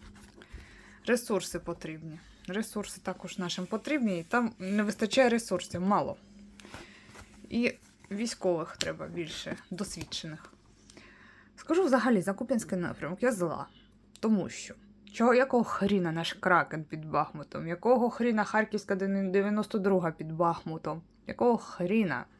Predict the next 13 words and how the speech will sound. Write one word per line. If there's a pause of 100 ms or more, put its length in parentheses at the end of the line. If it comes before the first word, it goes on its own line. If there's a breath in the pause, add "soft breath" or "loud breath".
наші
хай-,
харківські
війська
висять
в
Донецькій
області,
коли
потрібно
захищати
Куп'янський
напрямок?